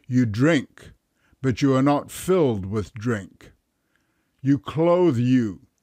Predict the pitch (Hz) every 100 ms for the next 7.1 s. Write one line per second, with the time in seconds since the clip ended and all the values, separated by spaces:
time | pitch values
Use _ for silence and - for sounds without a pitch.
0 | _ _ _ _ 117 123 120 139 139 135
1 | 107 120 127 143 160 170 170 139 143 156
2 | 127 107 87 80 80 _ _ _ _ _
3 | _ _ _ _ 117 120 98 151 190 180
4 | 190 - 165 160 156 127 147 165 175 120
5 | 107 98 98 - - _ _ _ - 147
6 | 151 147 123 131 165 180 123 110 104 107